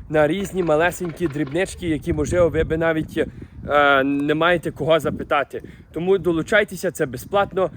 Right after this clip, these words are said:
В-, лишу все в описі під цим відео, щоб було легко і зручно. Давайте почнемо говорити про французьку мову і взагалом, як до неї тут відносяться.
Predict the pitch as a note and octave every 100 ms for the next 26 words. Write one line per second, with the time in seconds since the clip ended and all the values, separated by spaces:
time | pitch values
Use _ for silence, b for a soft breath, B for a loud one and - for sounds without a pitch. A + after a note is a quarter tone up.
0 | B B - - D3 C3+ D3+ F#3 E3+ C#3
1 | F3 E3+ E3 - D3 D#3 - C#3+ F#3+ F#3+
2 | F#3+ F#3+ F3+ - D3 D#3 D#3+ C3+ C#3 F3+
3 | - D#3+ C3 C#3+ B2 - - - - -
4 | - - _ _ B2 E3 G#3+ A3+ E3+ -
5 | F#3 F3+ D3+ D3+ E3+ F3+ E3+ C3 C#3+ B2
6 | C3+ B2+ F3+ F3+ - C3+ E3+ G3 F3+ D3
7 | A#2 C3+ C#3 D#3 D#3+ D3 C#3+ B2+ C#3+ C#3+
8 | B2 C3+ A2+ A#2+ F#3 F#3 E3+ C#3+ E3